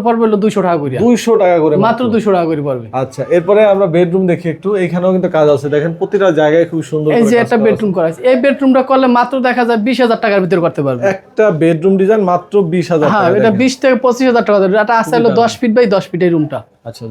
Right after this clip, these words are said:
Speaker 2: দশ ফিট by দশ ফিট একটা রুম,
Speaker 1: হ্যাঁ।
Speaker 2: প্লেন সিলিং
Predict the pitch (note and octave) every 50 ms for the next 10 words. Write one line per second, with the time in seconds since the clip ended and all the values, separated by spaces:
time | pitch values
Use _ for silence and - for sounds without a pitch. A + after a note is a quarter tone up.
0 | A2+ A2+ C#3+ C#3+ - - D#3+ D#3+ D3+ D3+ F3 E3+ D3 E3 D3 - - D3+ D#3+ D#3
1 | E3 D#3+ D3+ D3+ E3 F#3 G#3+ G#3+ - - - - _ _ _ - E3 F3 F#3 F#3+
2 | F#3+ F3+ - F#3+ F3+ F#3